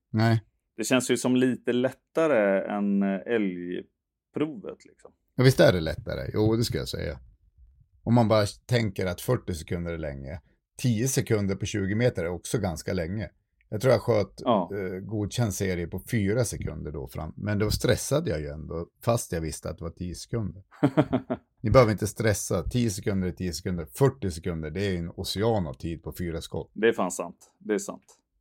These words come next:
Speaker 1: Ja.
Speaker 2: Bra tips.
Speaker 1: Nu ska vi snart avrunda och då tänkte jag att du skulle få, och jag ska också göra det, ge dina två bästa boktips. Läser du böcker? Du läser ju böcker.
Speaker 2: Ja, jag läser.
Speaker 1: Mm.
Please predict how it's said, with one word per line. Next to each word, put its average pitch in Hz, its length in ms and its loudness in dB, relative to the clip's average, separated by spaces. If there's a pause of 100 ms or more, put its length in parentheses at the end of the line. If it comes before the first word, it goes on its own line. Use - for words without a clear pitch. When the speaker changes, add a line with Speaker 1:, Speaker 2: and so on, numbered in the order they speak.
Speaker 1:
Ja. 101 280 0 (280)
Speaker 2:
Bra 117 260 6
tips. - 360 -8 (340)
Speaker 1:
Nu 156 240 10
ska 143 160 2
vi 123 120 6
snart 120 300 0
avrunda 120 440 6
och 110 60 2
då 117 60 0
tänkte 123 300 0
jag 110 100 2
att - 80 -20
du 113 160 0
skulle 104 340 -2
få, 95 540 -2 (100)
och 104 100 0
jag 98 180 0
ska - 140 -6
också 98 240 -4
göra 90 280 0
det, 85 100 -4 (160)
ge 107 260 -2
dina 98 640 -2 (920)
två 139 240 4
bästa 98 440 0
boktips. - 1000 -2 (880)
Läser 123 300 2
du 90 60 0
böcker? 87 360 -2
Du 127 140 6
läser 110 320 6
ju 82 60 -4
böcker. - 500 -12
Speaker 2:
Ja, 110 320 6
jag 135 180 4
läser. 104 340 -2
Speaker 1:
Mm. 101 260 -2